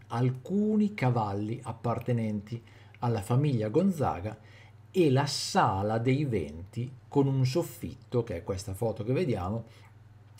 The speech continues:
con un soffitto riccamente decorato a riquadri con figure mitologiche. Da questi francobolli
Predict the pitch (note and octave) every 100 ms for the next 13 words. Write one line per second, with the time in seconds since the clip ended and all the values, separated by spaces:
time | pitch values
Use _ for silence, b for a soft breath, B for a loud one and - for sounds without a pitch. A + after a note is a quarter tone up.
0 | - C3 C3 C3+ D3+ C3+ - F3+ - D#3
1 | - C3 C#3+ F#3 - E3+ D3 D#3 B2 G2
2 | - - B2 C3 D#3 A#2 E2+ - B2 -
3 | A#2 A#2+ B2+ C#3 G#2 D2+ D#2+ G2+ G2 B2+
4 | - B B B B C#3 B2 - - C3+
5 | A#2 F#2+ F#2 F2 - - - - C3+ B2+
6 | F#2+ E2 E2 A#2+ - - B B B B
7 | B B - - - C3+ B2 - D#3 C#3+
8 | A#2+ A2+ - - B2+ C3+ B2+ D3+ C3+ C3
9 | B2+ B2+ C3+